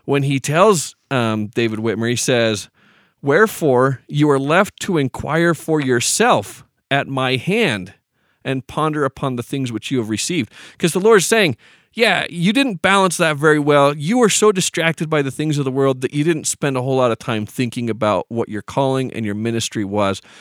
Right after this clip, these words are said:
Now, I want you to go back. I'm not gonna tell you what you need to do. I'm not gonna give you this, this manual that tells you who you should talk to and how long you should talk to and what you should say to them. I want you to think about it."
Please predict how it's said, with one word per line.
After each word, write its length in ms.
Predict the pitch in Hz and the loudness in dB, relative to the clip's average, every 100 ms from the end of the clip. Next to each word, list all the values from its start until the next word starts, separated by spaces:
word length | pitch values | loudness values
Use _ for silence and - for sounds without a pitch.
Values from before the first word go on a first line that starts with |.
| - | -8
Now, 180 | - 131 | -2 0
I 100 | 143 147 | 2 2
want 440 | 143 175 208 - | 2 2 2 0
you 60 | 185 | -2
to 60 | |
go 180 | 156 170 | 0 0
back. 340 | 151 170 143 - - - | 2 0 0 -6 -20 -6
I'm 200 | 139 220 | 0 2
not 180 | 277 233 | 2 2
gonna 140 | 226 | 0
tell 220 | 135 170 | 2 2
you 140 | 147 131 | 4 2
what 160 | 113 | 0
you 100 | - | -2
need 160 | 110 101 | -2 -2
to 40 | 95 | -4
do. 300 | 92 98 131 _ _ _ | -2 -2 -4 _ _ _
I'm 140 | - 160 | -2 2
not 160 | 208 185 | 2 2
gonna 180 | 180 160 | 0 -2
give 280 | 123 170 | -2 -2
you 180 | 160 170 | 0 0
this, 300 | 135 131 - - - | 0 0 0 -8 -6
this 200 | 147 131 | -4 -2
manual 480 | 131 131 139 135 117 | 0 2 2 2 0
that 140 | 117 | -2
tells 280 | 156 135 127 | 0 0 0
you 300 | 131 127 110 - | 0 -2 -4 -8
who 160 | 123 160 | 0 0
you 140 | 156 143 | 0 -2
should 180 | 143 | -4
talk 260 | 131 117 110 | -6 -6 -4
to 160 | - 135 | -2 0
and 100 | 113 | 0
how 120 | 143 | 0
long 200 | 147 139 | 2 2
you 60 | 135 | 0
should 160 | 123 | -4
talk 220 | - - - | -8 -8 -4
to 120 | 139 | -2
and 120 | 131 | 0
what 140 | 139 - | -2 -2
you 60 | |
should 180 | 143 110 | -6 -6
say 220 | - 127 | -2 0
to 60 | 113 | 0
them. 160 | 107 110 - - - - | -4 -6 -12 -20 -14 -4
I 120 | 196 | 2
want 240 | 247 233 | 4 2
you 220 | 160 170 175 | 2 2 2
to 80 | |
think 400 | 143 - - 254 190 | -2 0 2 2 0
about 320 | 120 104 98 | 0 0 -2
it." 220 | 101 - | -4 -10